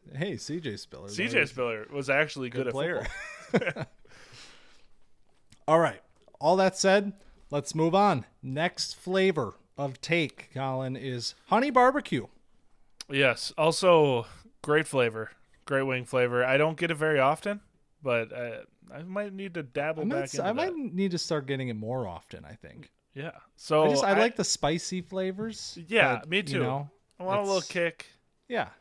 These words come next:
Speaker 2: Yeah. But honey barbecue, I, I used to always go to it as a kid. I'd get teriyaki and I'd get honey barbecue 'cause I
Speaker 1: I
Speaker 2: didn't
Speaker 1: love
Speaker 2: like
Speaker 1: that.
Speaker 2: spicy food when I was a kid.
Speaker 1: Right.
Speaker 2: Yeah. Okay. I got a C J Stroud based take.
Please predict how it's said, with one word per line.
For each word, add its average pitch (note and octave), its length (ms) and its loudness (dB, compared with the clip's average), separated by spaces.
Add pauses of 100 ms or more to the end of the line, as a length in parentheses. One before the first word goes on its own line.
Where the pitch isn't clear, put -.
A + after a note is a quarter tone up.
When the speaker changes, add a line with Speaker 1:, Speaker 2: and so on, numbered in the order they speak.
(340)
Speaker 2:
Yeah. C3+ 180 -12 (680)
But E3+ 280 0
honey G#3 220 -4
barbecue, F3+ 460 0
I, C#3 220 0
I C#3+ 160 -2
used F3+ 280 -6
to D#3+ 60 -2
always B2+ 280 0
go A#2+ 140 -4
to A#2 160 -12
it A2+ 60 -10
as A2 120 -14
a - 100 -20
kid. - 160 -16 (960)
I'd B2+ 100 -10
get C3 160 -6
teriyaki C3+ 560 -6
and A#2+ 100 -14
I'd A2+ 140 -12
get A2+ 140 -16
honey A2 160 -18
barbecue - 380 -18 (640)
'cause C3 140 -12
I B2+ 60 2
Speaker 1:
I - 20 0
Speaker 2:
didn't A#2 120 -2
Speaker 1:
love A2 100 -6
Speaker 2:
like A2+ 120 -8
Speaker 1:
that. - 60 -10
Speaker 2:
spicy A#2 280 -8
food A2+ 280 -14
when G#2+ 80 -18
I G#2+ 40 -16
was - 100 -20
a - 60 -20
kid. C#3+ 200 -18 (280)
Speaker 1:
Right. G2+ 260 -10 (420)
Speaker 2:
Yeah. B2 160 -10 (360)
Okay. E3 260 0 (1400)
I D#3 120 2
got G3+ 120 4
a E3+ 40 -4
C F#3+ 180 -6
J E3+ 160 0
Stroud D3+ 340 2
based G#2+ 300 -12
take. B2+ 260 -12